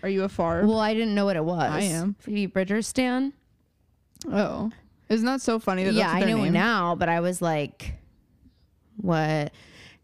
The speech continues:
Speaker 1: Um, Jason Sudeikis' age. <laughs>
Speaker 2: Oh, okay. I did Google Farb 'cause I didn't know what it meant, and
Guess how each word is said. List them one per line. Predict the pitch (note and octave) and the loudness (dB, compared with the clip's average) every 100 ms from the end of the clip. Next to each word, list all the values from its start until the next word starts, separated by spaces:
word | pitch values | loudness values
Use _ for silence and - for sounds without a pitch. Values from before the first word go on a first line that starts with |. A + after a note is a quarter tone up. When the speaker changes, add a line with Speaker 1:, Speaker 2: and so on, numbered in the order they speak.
| - | -2
Speaker 1:
Um, | A3 G#3+ | 0 2
Jason | G3 A3+ A#3 C4+ | 0 -2 0 -2
Sudeikis' | C4 A3+ G#3+ A3 - - | 0 0 0 -2 -4 -2
age. | F#3+ F3 C#3+ - - - | 0 0 -4 -8 -14 -6
<laughs> | - - - | 0 0 2
Speaker 2:
Oh, | G#4+ C4 | 2 2
okay. | G#3 G3+ G#3+ - - - - - - | 0 -2 -4 -8 -16 -20 -20 -6 0
I | A#3 | 2
did | A#3+ C4+ A3 | 2 0 0
Google | F#3 C4+ B3+ C#4 | 0 2 2 0
Farb | - G3+ F3 D#3 E3 G3 - _ _ | 0 0 2 0 0 -2 -6 _ _
'cause | - F3+ | -2 0
I | E3+ | 0
didn't | E3+ | 0
know | C3+ | 0
what | D#3+ | 0
it | C3+ | 0
meant, | C3 A2+ E3+ - - | 0 0 -2 -4 0
and | D3+ D3 F3 | 0 0 -2